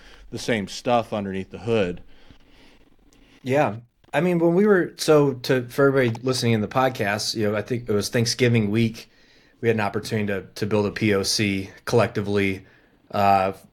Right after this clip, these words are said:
Speaker 2: f-, uh, as a proxy, uh, to the Abu Dhabi Racing League, and we aligned to a race that was going on live,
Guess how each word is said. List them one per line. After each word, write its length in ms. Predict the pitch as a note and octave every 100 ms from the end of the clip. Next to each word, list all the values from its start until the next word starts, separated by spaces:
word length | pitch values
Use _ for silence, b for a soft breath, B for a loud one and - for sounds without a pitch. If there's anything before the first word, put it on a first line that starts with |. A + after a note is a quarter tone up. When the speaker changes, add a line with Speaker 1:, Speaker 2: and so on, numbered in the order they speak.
| -
Speaker 2:
f-, 200 | - A#2+
uh, 320 | - G2+ F#2
as 160 | A#2 F#2+
a 60 |
proxy, 960 | - - C#3 B2+ B2+ - G#2+ F2+ F#2 F#2 b b b b b -
uh, 320 | G2+ G2 F#2+ G2+ - -
to 240 | - A2+ G2+
the 140 | G#2
Abu 180 | G#2+ G#2
Dhabi 280 | G2+ F#2+ F#2+
Racing 380 | G#2 - G2
League, 280 | F#2 F#2 F#2
and 200 | - F#2
we 180 | G2 F#2+
aligned 480 | - G2 G2+ G2 F#2+
to 160 | G2+ F#2+
a 60 |
race 280 | F#2 G#2 -
that 120 | -
was 120 | G2
going 300 | F#2+ G2+ G2
on 200 | F#2+ F#2+
live, 600 | F#2+ G2+ G2+ G2 F#2+ -